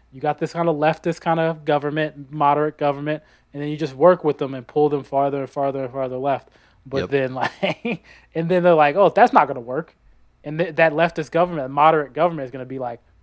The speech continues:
Speaker 1: "Fuck you." Maybe we just go a little bit, I don't know. Maybe I, I
Speaker 2: Mm-hmm.
Speaker 1: mean, I like to theorize. I like to theorize. <laughs> But yeah, no.
Speaker 2: I do too, man.
Speaker 1: It's a, that's a, it's an interesting story. Again, we ca-, we can't cover everything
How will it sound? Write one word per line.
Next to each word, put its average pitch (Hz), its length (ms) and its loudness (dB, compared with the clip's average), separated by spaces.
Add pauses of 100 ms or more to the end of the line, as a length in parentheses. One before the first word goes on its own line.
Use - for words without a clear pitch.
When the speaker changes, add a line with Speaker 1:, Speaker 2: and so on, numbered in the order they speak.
Speaker 1:
"Fuck 156 240 0
you." 165 320 -4 (1120)
Maybe 147 260 0
we 156 140 -2
just 160 180 -10
go 165 140 -6
a - 20 -2
little 170 200 -6
bit, 160 120 -10
I 151 60 -8
don't 208 140 -2
know. 240 200 0 (100)
Maybe 180 260 2
I, 147 320 2
I 151 40 2
Speaker 2:
Mm-hmm. 147 80 -4
Speaker 1:
mean, 147 260 -6
I 175 40 -2
like 185 180 0
to - 60 -12
theorize. 131 640 -10 (520)
I 180 40 2
like 180 80 2
to 160 60 -6
theorize. - 640 -14
<laughs> - 100 -14
But 190 140 6
yeah, 190 220 4
no. 143 200 2
Speaker 2:
I 101 80 -4
do 110 100 -10
too, 101 200 -10
man. 71 240 -14 (540)
Speaker 1:
It's 180 200 0
a, 147 520 6 (960)
that's 180 220 4
a, 165 180 4
it's 160 100 0
an 170 80 -2
interesting 175 460 0
story. 139 400 -6 (340)
Again, 160 380 -2
we 156 100 -6
ca-, 156 340 -10
we 156 140 -14
can't 175 240 -2
cover 156 260 2
everything 135 520 -2